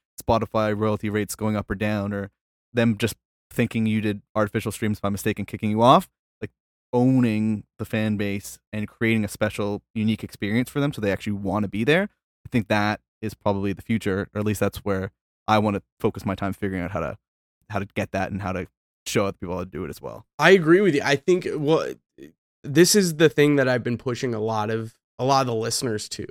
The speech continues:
Speaker 2: in, in getting themselves in this, this mindset of being a business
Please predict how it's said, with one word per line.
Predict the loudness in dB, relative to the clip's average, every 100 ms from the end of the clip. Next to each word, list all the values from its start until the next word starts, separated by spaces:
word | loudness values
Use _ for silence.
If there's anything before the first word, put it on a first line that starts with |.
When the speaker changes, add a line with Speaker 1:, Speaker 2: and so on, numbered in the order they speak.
| -14 -8
Speaker 2:
in, | -6 -4
in | -4 -4 2
getting | 4 6 6
themselves | 4 2 0 0 0 0
in | -2
this, | -4 -6 -12 _ _ _
this | 0 2
mindset | 2 2 2 2 2 0 0 -4
of | -6 -6 -6
being | 0 4 4 4 2 -2 -4
a | -4
business | -4 2 4 4 2 0